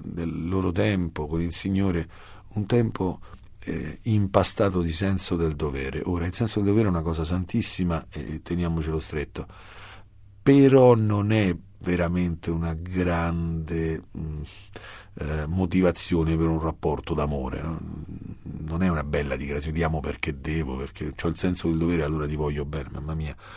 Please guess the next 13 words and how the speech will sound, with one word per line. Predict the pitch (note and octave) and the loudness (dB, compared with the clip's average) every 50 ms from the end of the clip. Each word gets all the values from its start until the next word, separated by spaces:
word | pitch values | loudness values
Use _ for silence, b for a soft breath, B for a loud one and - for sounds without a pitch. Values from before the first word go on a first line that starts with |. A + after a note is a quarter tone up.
| B B B B | B B B B
eh, | - - A1 G1+ B1 C#2+ D2 D2+ D2+ D#2+ D#2+ D#2 D2+ D2 | -10 -8 -8 -8 -8 -8 -6 -6 -6 -6 -6 -6 -6 -8
speriamo | - - - E2+ E2 E2 E2 E2 E2 E2 | -8 -2 0 0 2 2 2 0 0 0
di | D#2+ D#2+ D#2 | 0 0 -2
non, | D#2+ D#2+ D#2+ D#2 D#2 D#2 D#2 D#2 | -2 -2 -2 -2 -4 -4 -4 -4
eh, | - - D#2 - - - - - - D#2+ E2 - | -6 -8 -10 -10 -8 -8 -8 -6 -6 -8 -8 -6
servirci | - - - F2 E2+ E2 F2+ F2 E2 - - F2+ | -6 0 2 2 2 4 2 2 2 2 0 0
gli | E2 E2+ | 2 2
uni | E2 E2 | 2 2
gli | D#2+ D#2+ | 2 2
altri | E2+ E2 D#2+ D#2 - D#2+ D#2+ | 2 0 0 -2 -4 -4 -4
in, | D#2+ D#2 D2 - - | -2 -4 -6 -8 -10
con | - D#2 D#2 | -6 -6 -6
questa, | D#2 - F2 D#2 - D#2+ - | -2 -2 -2 -2 -2 -4 -6